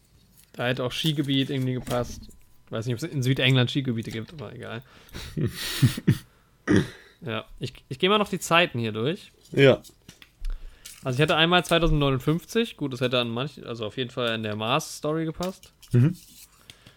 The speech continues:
Speaker 1: Dann hatte ich Golden Twenties.
Speaker 2: Mhm.
Speaker 1: Ähm,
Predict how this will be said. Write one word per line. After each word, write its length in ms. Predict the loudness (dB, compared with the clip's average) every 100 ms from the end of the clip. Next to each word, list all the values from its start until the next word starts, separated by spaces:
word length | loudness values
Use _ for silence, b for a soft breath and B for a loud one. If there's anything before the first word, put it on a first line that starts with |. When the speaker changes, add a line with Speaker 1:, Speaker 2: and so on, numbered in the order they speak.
| b -4
Speaker 1:
Dann 140 | 2
hatte 100 | 4
ich 140 | 2 2
Golden 340 | 4 4 2
Twenties. 640 | 0 0 2 0 0 -8 -16 _ 0
Speaker 2:
Mhm. 340 | 4 6 4 -2 _ _ _ _ _ _ _ _ _ _ _ -20 _ _ _ _
Speaker 1:
Ähm, 600 | -4 0 2 2 0 -4